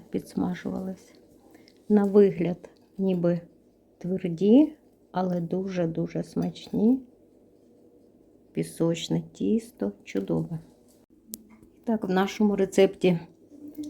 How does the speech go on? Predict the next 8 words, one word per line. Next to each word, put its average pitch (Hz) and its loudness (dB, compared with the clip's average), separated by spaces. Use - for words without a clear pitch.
ми 196 0
взяли 190 4
пів 202 0
кілограма 175 -4
маргарину, 175 0
двісті 190 0
грам 165 -2
борошна 196 0